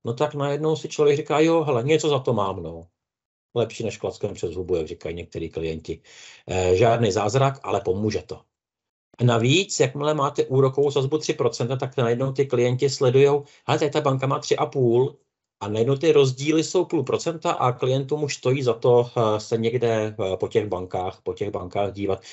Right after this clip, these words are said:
Ty banky potom i víc bojujou tou úrokovou sazbou. Jakmile úroková sazba nula jedna nebo nula dva, tak to nikoho,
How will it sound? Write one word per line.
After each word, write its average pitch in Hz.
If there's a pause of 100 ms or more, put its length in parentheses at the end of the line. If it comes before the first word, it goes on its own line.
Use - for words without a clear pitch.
(120)
Ty 131
banky 123
potom 135
i 135
víc 131
bojujou 123
tou 110
úrokovou 113
sazbou. 85 (380)
Jakmile 123
úroková 127
sazba 131
nula 123
jedna 120
nebo 120
nula 127
dva, 110
tak 110
to 107
nikoho, 87